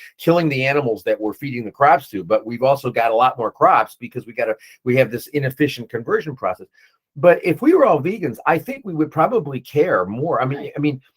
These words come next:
Speaker 1: if, if all of a sudden we woke up tomorrow and we were vegans, the whole world, my guess would be the first thing we would do is say, "Holy God, we've gotta be really be careful about when we're doing, when we're, we're tilling the fe-, you know, when we're plowing the fields, or, well, we can't use these pesticides, or we can't, you know, we shouldn't really,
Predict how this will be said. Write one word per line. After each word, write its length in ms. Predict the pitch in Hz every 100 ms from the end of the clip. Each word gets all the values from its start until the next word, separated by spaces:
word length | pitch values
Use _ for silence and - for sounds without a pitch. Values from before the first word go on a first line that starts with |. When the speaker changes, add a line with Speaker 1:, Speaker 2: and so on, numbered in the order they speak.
| _
Speaker 1:
if, 160 | - 135 175
if 100 | 185
all 160 | 269
of 60 | 277
a 40 |
sudden 240 | - 190 156
we 120 | 147
woke 260 | 151 147
up 140 | 143 -
tomorrow 460 | 127 123 120 87 101
and 100 | 104
we 120 | 117
were 120 | 107
vegans, 580 | 101 117 78 - _ _ -
the 60 |
whole 180 | 101 151
world, 240 | 139 - - _ _ _ _ _ _ _ _ -
my 140 | 165
guess 300 | 170 226 233
would 80 | 220
be 100 | 165
the 120 | 160
first 220 | 156 254 -
thing 140 | 196
we 100 | 151
would 120 | 143
do 100 | 151
is 80 | 147
say, 140 | 143
"Holy 220 | 131 196 110
God, 280 | 143 175
we've 160 | 139 170
gotta 180 | 185 131
be 120 | 120
really 240 | 123 139
be 100 | 123
careful 440 | 107 143 165 - 160
about 280 | 113 107 120
when 140 | 113
we're 180 | 110 110 _ _ 127
doing, 340 | 151 147 135
when 160 | 127 123
we're, 140 | 113 _ _ _
we're 260 | 131 120 117
tilling 420 | - 156 139 135
the 60 | 113
fe-, 160 | -
you 80 | 156
know, 80 | 123
when 140 | 113
we're 120 | 110 110
plowing 440 | - 135 139 131
the 80 | 113
fields, 440 | - 240 190 107
or, 180 | 107 107 - - _
well, 140 | 147
we 160 | 127 160
can't 240 | - 233
use 200 | 156 147
these 180 | 120 117
pesticides, 760 | - 131 127 127 - 135 151 147
or 60 |
we 140 | 147 175
can't, 340 | - 202 160
you 140 | 165 151
know, 80 |
we 120 | 131 156
shouldn't 280 | 190 190
really, 260 | 156 165 170